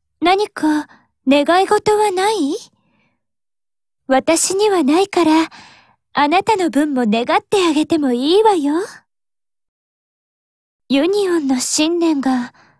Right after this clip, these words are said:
別に寂しいってわけじゃないけど、やっぱり獣王と同行の方が盛り上がってるわね。私、盛り上がってる方が好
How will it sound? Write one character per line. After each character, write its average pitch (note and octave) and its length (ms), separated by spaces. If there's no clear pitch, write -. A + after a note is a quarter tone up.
別 G#3+ 340
に D#4 240
寂 C#4 420
し - 200
い F#4 180
っ - 40
て D#4+ 120
わ D4 160
け F4 140
じ D4 100
ゃ B3 60
な A#3 160
い E4+ 80
け - 180
ど、 D4 120
や C4 180
っ - 40
ぱ F4 140
り D#4+ 300
獣 D#4 440
王 F4 60
と F4+ 180
同 E4+ 260
行 F4+ 220
の F#4+ 120
方 G#4 260
が D4+ 200
盛 A3+ 280
り D#4 80
上 F4+ 60
が G#4+ 140
っ - 20
て A#4 180
る F4+ 120
わ C#4 120
ね。 C#4+ 280
私、 D#4 680
盛 D#4 260
り F#4+ 60
上 G4 80
が G#4+ 120
っ A#4 40
て G4+ 160
る D#4+ 140
方 D#4 200
が B3+ 120
好 B3 60